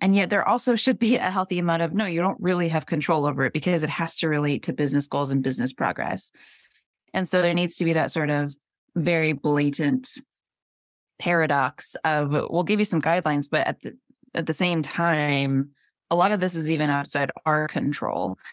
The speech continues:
And so that's my inherent, like, frustration around, like, really concrete, um, levels. And so I generally, like, I loved the fact that we, <laughs> yeah, that we have, like, six here, or I think seven might be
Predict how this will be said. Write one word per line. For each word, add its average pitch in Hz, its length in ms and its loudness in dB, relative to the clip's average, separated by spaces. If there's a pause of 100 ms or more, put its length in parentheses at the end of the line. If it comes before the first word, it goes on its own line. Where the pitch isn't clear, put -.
(340)
And 175 200 0
so 160 320 4
that's 160 500 0
my 156 340 2
inherent, 208 520 0
like, 220 180 -2
frustration 226 720 0
around, 220 520 2 (320)
like, - 280 -2
really 185 500 2
concrete, 165 1200 -4
um, 214 400 2
levels. 240 680 0 (400)
And 190 100 0
so 208 240 4
I 202 180 0
generally, 254 880 2
like, 180 120 -2
I 175 60 2
loved 185 440 2
the 175 80 -2
fact 156 220 -2
that 143 160 0
we, 190 140 0 (200)
<laughs> 262 300 0
yeah, 165 420 0
that 156 140 0
we 175 100 0
have, 160 200 0
like, 147 180 -2
six - 380 -6
here, 120 320 -2 (320)
or 160 340 2
I 165 60 -2
think 156 200 -2 (260)
seven 143 520 2
might 139 220 0
be 143 260 0